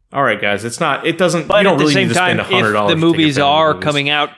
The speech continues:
Speaker 2: to iTunes or wherever to buy a month later for twenty bucks or rent for seven, everyone has a Humungatron. Andy, you have a sixty-five inch T V, um, three feet away from it right now.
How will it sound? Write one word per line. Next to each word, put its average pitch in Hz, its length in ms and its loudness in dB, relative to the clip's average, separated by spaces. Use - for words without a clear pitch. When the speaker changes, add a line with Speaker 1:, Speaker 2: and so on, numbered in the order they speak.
Speaker 2:
to - 80 -6
iTunes 135 920 -2
or 131 80 -2
wherever 131 320 0
to 123 80 -4
buy 127 680 -2
a 151 60 -4
month 143 480 -2
later 151 400 0
for 131 160 -6
twenty 139 260 -4
bucks 139 580 -4
or 123 140 -10
rent 135 240 -2
for 127 140 -6
seven, 123 640 -2
everyone 165 240 0
has 151 300 -2
a - 20 -12
Humungatron. 139 680 -2
Andy, 139 200 -4
you 131 140 -8
have 156 80 -8
a 139 40 -16
sixty-five 147 520 -6
inch 143 160 -8
T 139 160 -8
V, 135 180 -4
um, 127 260 -14
three 151 680 -6
feet 151 220 -4
away 143 220 -2
from 117 240 -6
it 107 100 -8
right 113 200 -10
now. 113 280 -12